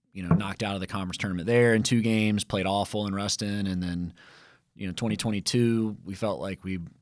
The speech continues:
were playing really well down the stretch and just played okay in Southern Miss. And I just think,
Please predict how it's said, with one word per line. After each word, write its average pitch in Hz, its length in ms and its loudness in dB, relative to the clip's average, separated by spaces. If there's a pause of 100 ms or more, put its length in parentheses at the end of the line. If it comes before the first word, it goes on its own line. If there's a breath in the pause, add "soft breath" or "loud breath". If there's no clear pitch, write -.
(920)
were 90 140 -12
playing 107 240 2
really 98 160 0
well 113 240 6
down 110 160 2
the 104 60 0
stretch 104 500 0
and 95 80 0
just 90 160 -4
played 95 420 0 (580 loud breath)
okay 104 680 2 (580 loud breath)
in 95 220 -2
Southern 98 260 0
Miss. 101 220 0
And 113 80 2
I - 20 4
just 131 180 2
think, 135 260 4